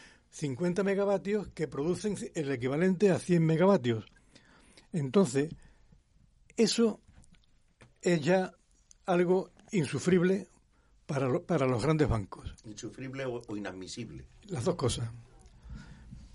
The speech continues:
Speaker 1: Ins-, inadmisible porque es insufrible para ellos.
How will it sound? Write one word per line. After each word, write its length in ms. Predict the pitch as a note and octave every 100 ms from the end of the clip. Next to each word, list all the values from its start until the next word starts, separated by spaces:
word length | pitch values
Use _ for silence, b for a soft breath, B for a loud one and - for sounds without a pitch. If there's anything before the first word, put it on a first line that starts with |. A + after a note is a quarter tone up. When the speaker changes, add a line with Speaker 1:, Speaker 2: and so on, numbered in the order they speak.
| -
Speaker 1:
Ins-, 340 | G3 C#3+ -
inadmisible 800 | E3+ E3 C#3 C3 C3 - F#3 G3
porque 300 | G3+ F3 -
es 60 | C3+
insufrible 540 | D3 D3 B2 C3 A#2+
para 240 | B2 A#2 G#2+
ellos. 320 | G2+ G#2